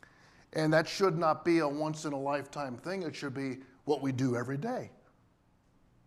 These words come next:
God is always calling me to repentance. I wake up in the morning going this way,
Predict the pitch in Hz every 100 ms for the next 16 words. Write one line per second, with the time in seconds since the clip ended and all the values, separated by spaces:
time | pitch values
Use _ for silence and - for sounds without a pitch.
0 | - - - _ _ - 156 147 156 135
1 | 139 170 190 190 - 165 151 151 139 139
2 | 139 170 - - - _ _ - 147 147
3 | 147 151 170 165 196 - - - - -
4 | 131 139 151 165 160 147 151 165 180 185
5 | 160 147 156 - 180 202 214